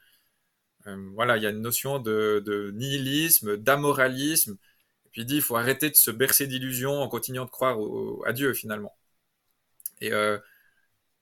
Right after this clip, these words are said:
donc, dans cette vision des choses, la moralité n'existe vraiment pas.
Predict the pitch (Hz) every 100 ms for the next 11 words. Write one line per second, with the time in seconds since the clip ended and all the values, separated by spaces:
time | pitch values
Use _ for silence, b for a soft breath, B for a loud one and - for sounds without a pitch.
0 | _ _ - - 120 131 156 170 143 147
1 | 143 139 135 170 147 120 113 117 135 139
2 | 139 135 160 147 117 120 139 - 127 113
3 | 147 170 151 127